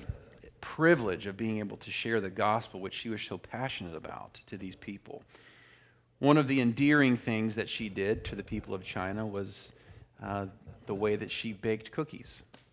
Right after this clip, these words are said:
And they smelled those cookies as they passed by her dwelling place.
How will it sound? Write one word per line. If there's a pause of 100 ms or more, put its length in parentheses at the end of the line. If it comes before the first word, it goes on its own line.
(240)
And
they
smelled
those
cookies
as (220)
they
passed
by
her
dwelling
place.